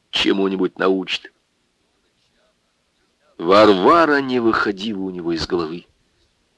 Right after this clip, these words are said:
Он думал о ней в лесу, с ожесточением врубаясь в дерево, думал, отдыхая у костра.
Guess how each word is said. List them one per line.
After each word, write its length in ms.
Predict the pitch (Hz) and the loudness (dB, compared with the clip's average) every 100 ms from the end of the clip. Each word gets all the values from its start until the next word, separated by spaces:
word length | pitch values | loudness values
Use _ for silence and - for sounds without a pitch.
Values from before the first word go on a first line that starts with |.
| _ _ _ _ _ _ | _ _ _ _ _ _
Он 240 | 78 85 82 | -6 -6 2
думал 360 | 110 110 101 | 4 6 6
о 60 | 101 | 6
ней 280 | 107 113 98 | 6 6 4
в 80 | |
лесу, 520 | 95 98 - 127 127 - _ _ _ _ _ _ _ _ | 2 0 0 0 -2 -4 _ _ _ _ _ _ _ _
с 140 | - 98 | -4 -2
ожесточением 840 | 90 - 104 - 120 117 120 110 | 0 2 2 8 8 8 6 4
врубаясь 460 | 110 117 117 120 104 | 4 6 6 6 2
в 100 | 95 | -2
дерево, 520 | 104 117 101 85 76 _ _ _ _ _ _ | 2 2 2 0 -8 _ _ _ _ _ _
думал, 420 | 82 117 123 127 | 0 4 6 6
отдыхая 600 | 117 98 - 127 135 127 | 4 2 2 2 2 2
у 60 | 127 | 0
костра. 600 | 127 - - 123 113 | -4 -8 -4 0 0